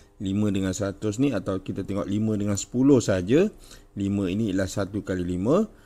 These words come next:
sepuluh ni ialah dua kali lima. Kemudian ada sifar ni kita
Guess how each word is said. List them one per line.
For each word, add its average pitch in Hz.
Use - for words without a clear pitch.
sepuluh 143
ni 160
ialah 113
dua 104
kali 92
lima. 82
Kemudian 107
ada 104
sifar 117
ni 165
kita -